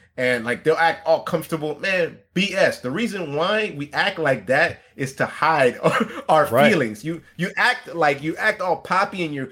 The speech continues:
Speaker 1: you start going crazy with the crowd. That, the reason is th-, it's the best, it's the best way to deal with whatever you're feeling.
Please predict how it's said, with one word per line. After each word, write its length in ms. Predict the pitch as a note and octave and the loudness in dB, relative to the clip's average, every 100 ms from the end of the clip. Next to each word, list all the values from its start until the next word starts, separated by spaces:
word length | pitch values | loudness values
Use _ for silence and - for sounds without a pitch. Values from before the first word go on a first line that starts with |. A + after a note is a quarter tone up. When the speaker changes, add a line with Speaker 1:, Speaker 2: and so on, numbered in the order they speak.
| - | -12
Speaker 1:
you 140 | C#3 C#3+ | -10 -6
start 340 | - G#3 D#3+ | 2 2 2
going 240 | G3 F#3 F3 | -2 -6 -4
crazy 380 | G#3 G#3+ F3+ | -2 -2 -4
with 140 | F#3 F3 | -10 -10
the 80 | C3+ | -10
crowd. 400 | - F3+ F3 - _ _ | -4 -2 -2 -6 _ _
That, 240 | F3+ - | -6 -4
the 100 | C#3 | -2
reason 360 | D3+ A3 F3+ F3+ | 0 0 -2 -4
is 220 | D3+ C3 | -6 -8
th-, 140 | B2 C#3+ | -8 -8
it's 160 | C3+ | -6
the 60 | D3 | -8
best, 440 | - D3 D#3 - - | -4 -2 -2 -6 -10
it's 160 | E3 | -8
the 80 | - | -6
best 300 | C3+ D#3+ D#3+ | -2 0 0
way 140 | D#3 C3+ | -2 -4
to 80 | |
deal 240 | F#2 D3+ E3 | -2 -2 -2
with 60 | B2+ | -2
whatever 280 | A#2 C#3 C3 | 0 0 0
you're 160 | G#2 | -8
feeling. 440 | - F3+ E3 G#2 | -12 -8 -6 -6